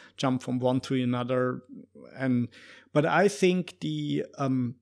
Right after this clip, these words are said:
this is only a temporary solution. The problem is the, the states we have today is that they can change the rules overnight, right? You don't know if you are happy now, that can be, next government can, can be a nightmare.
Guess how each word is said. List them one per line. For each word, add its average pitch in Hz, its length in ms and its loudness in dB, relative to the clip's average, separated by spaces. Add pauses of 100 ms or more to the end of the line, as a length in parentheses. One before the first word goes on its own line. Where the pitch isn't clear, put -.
(220)
this 160 200 2
is 170 120 0
only 143 500 2
a - 40 -10
temporary 143 580 -2
solution. 147 600 -2
The 131 40 -6
problem 175 520 0
is - 140 -4
the, 143 160 -2 (120)
the 135 120 -4
states 143 400 -4
we 131 100 0
have 135 180 -2
today 139 360 0
is 135 200 -4
that 139 160 -4
they 196 100 -4
can 175 140 0
change 135 340 -4
the 135 80 -10
rules 131 220 -4
overnight, 117 600 -8 (120)
right? 127 160 -4 (120)
You 147 100 -2
don't 135 240 0
know 127 160 0
if - 160 -8
you 143 220 0
are 135 120 -2
happy 139 300 -4
now, 123 340 -2
that 127 160 -6
can 127 160 -2
be, 120 240 -4 (140)
next 139 300 0
government 120 680 0
can, 131 240 -2
can 120 220 -4
be 113 140 -4
a - 20 -6
nightmare. 120 580 -8